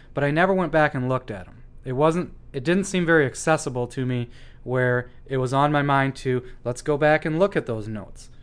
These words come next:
So this year, trying something a little different, I have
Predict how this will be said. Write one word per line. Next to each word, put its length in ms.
So 200
this 360
year, 380
trying 300
something 300
a 40
little 160
different, 420
I 100
have 380